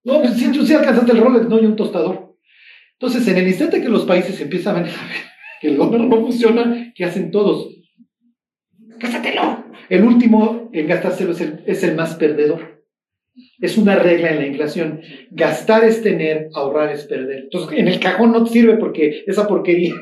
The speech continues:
<laughs> ya mañana no, no compras ni el tostador. Piensen, ¿qué te alcanza con cinco pesos?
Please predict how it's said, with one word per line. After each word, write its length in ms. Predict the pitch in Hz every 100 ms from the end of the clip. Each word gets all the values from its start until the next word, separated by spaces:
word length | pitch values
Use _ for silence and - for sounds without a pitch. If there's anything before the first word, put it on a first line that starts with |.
| -
<laughs> 120 | -
ya 160 | 208
mañana 300 | 240 233 240
no, 260 | 240 240 233 - -
no 160 | 190 214
compras 280 | 247 240 226
ni 80 | 208
el 100 | -
tostador. 640 | 156 160 147 214 214 - _ _ _ - - - - - -
Piensen, 680 | 277 330 320 330 330 - _ _ _ _ _ _ _ _ _ - _ _ _ _
¿qué 120 | 277 294
te 80 |
alcanza 460 | 277 262 254 233 247
con 140 | 208
cinco 380 | 165 233 240 233
pesos? 520 | 233 - - - -